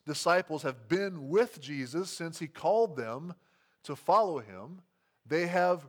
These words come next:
remained with him. And now here they are on the night before Jesus' crucifixion, and they are still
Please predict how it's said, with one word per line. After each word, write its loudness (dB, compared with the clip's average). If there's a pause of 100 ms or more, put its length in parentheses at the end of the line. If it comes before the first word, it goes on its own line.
remained -2 (440)
with -2
him. -8 (960)
And 0
now 4
here 2
they 4
are 4 (180)
on 2
the -2
night -2 (320)
before 2
Jesus' -8
crucifixion, -8
and -6
they 2
are 4
still 0